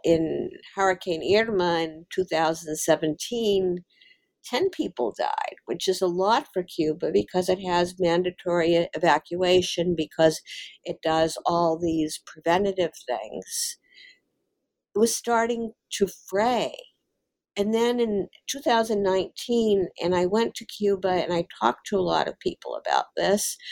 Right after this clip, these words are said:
um, there was an unexpected tornado. I mean, Cuba's a land of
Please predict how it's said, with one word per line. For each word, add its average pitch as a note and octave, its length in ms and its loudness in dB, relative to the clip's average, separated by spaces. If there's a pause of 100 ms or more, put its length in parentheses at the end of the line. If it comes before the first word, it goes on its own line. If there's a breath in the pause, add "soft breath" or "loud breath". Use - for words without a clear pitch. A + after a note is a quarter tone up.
(360 loud breath)
um, F3 440 0 (120)
there G#3 100 2
was G#3 160 0
an F#3+ 120 -2 (500)
unexpected F#3 640 2
tornado. C3+ 540 -2 (160)
I - 40 -2
mean, F3 220 4 (760 loud breath)
Cuba's A#3+ 380 4
a C#4 80 0
land F#3+ 480 2
of F3+ 100 -4